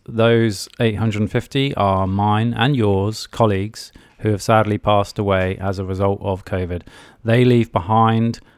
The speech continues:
families and loved ones who are bereaved, but also dealing with a mountain of paperwork and financial problems. And Medics Money is incredibly proud to be using our skills in conjunction with the Healthcare Workers Foundation to help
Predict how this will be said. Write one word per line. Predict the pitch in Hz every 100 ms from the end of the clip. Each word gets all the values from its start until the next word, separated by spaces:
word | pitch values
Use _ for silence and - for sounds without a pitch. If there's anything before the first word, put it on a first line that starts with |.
| _
families | - 123 120 120 120 113 -
and | 98 98
loved | 110 117
ones | 101 95 98 101 104 - -
who | 107
are | 101
bereaved, | 107 104 123 104 98 101 - _ _ -
but | 104
also | 123 131 - 107
dealing | 104 117 101 90 92 95
with | 98
a | 98
mountain | 104 110 101 - 92 95 -
of | - 92 -
paperwork | 117 - 107 110 117 - - _ _
and | 101 92
financial | 110 113 120 - 101
problems. | - 92 95 101 104 - - - -
And | 101 107 113
Medics | 123 139 -
Money | 120 110 110
is | 104 98
incredibly | 98 101 - 123 117 104 110
proud | - 104 92 101
to | -
be | 101
using | 104 107 98 104 98
our | 101 113
skills | 107 - 107 98 101 104 - - - - _ _ _
in | 110 107
conjunction | 113 104 117 120 - 117
with | 107
the | 101
Healthcare | 120 - 117 113
Workers | 113 107 107
Foundation | - 110 110 110 92 92 92 92
to | -
help | 90 107 101 -